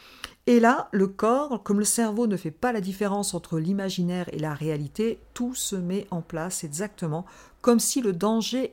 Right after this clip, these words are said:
était réel. Ça, il faut bien le comprendre. Donc, j'ai des sensations, euh, le rythme cardiaque qui accélère, des bouffées de chaleur, parfois j'ai même mal au ventre. Pourquoi ?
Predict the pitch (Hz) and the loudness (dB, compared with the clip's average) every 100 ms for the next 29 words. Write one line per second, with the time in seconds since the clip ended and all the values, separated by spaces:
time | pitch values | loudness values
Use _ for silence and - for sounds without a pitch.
0 | 190 190 - 226 - - 180 165 143 143 | -4 -4 -4 -4 -4 -4 -2 0 -2 -10
1 | - - 233 233 180 156 202 208 - 175 | -12 -8 -4 -4 -6 -4 -4 -2 -6 -10
2 | - 131 131 - - - - - - 185 | -8 -10 -10 -16 -18 -18 -18 -20 -8 2
3 | 269 262 233 - 156 - _ 180 160 208 | 4 6 4 0 -10 -10 _ -8 0 0
4 | 190 - _ _ - - - - _ - | 0 -4 _ _ -20 -20 -20 -20 _ -12
5 | 165 220 220 208 190 190 - 185 185 185 | 0 2 2 -4 -4 -4 -2 0 -2 -2
6 | - 175 160 156 135 95 110 - 120 165 | -6 -6 -4 -6 -6 -8 -8 -8 -4 0
7 | 180 180 185 185 175 175 180 - 156 - | 0 0 -4 -4 0 0 -2 -6 -4 -2
8 | 220 233 233 233 233 - - - 170 170 | 0 0 2 0 -2 -4 -16 -18 0 0
9 | 165 175 165 - 214 214 226 226 226 226 | 0 -4 -6 -4 -4 -2 0 0 -2 -2
10 | - 185 - 202 180 170 170 175 180 170 | -6 -10 -6 -2 0 2 2 2 2 -2
11 | 165 214 269 - 202 - 151 151 | -2 -4 -4 -6 -6 -6 -10 -10